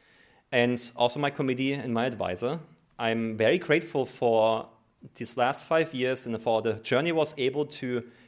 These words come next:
go along, to learn a lot. I came here to learn how to build robots. I learned a lot from my advisor, from everyone I've worked with.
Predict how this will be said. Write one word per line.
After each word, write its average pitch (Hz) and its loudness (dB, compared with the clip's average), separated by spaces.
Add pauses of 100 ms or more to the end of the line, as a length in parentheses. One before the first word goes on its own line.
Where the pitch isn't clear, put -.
go 135 8
along, 135 4 (260)
to - -4
learn 123 2
a 180 2
lot. 135 2
I 120 -4
came 139 -2
here 139 -2 (480)
to 123 -4 (100)
learn 127 2
how 143 2
to 135 -4 (460)
build 170 2
robots. 143 2
I 117 0
learned 120 2
a 139 4
lot 127 2
from 131 -6
my 127 2
advisor, 113 4
from - -8
everyone 143 0
I've 147 0
worked 123 6
with. 117 -2